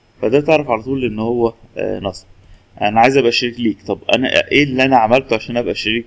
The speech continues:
ليك؟ عاد على الاستثمار، وكله طبعًا هتلاقي إن هو مش بيبعت ليك أنت بس، هو مش بيبعت إيميل واحد واحد، ده بيبعت لملايين الناس، ويدور على حد يكون عنده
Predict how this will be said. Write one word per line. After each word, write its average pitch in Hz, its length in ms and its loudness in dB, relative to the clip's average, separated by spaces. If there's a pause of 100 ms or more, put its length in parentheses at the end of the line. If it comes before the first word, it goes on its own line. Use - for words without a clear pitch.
ليك؟ 123 220 -4 (500)
عاد 113 220 0
على 104 100 2
الاستثمار، 110 420 -6 (160)
وكله 143 460 -4
طبعًا 143 440 0
هتلاقي 117 320 -2
إن 127 60 -4
هو 127 80 -2
مش 123 120 -8
بيبعت 120 320 0
ليك 113 140 -12
أنت 104 160 -6
بس، 95 300 -4 (480)
هو 104 100 0
مش 101 140 -4
بيبعت 120 200 2
إيميل 117 400 -4
واحد 107 520 0
واحد، 120 220 2
ده 110 120 6
بيبعت 120 400 -2
لملايين 110 460 -2
الناس، 170 360 -6 (460)
ويدور 120 420 4
على 123 80 -4
حد 131 280 -4
يكون 127 400 -4 (320)
عنده 104 880 -2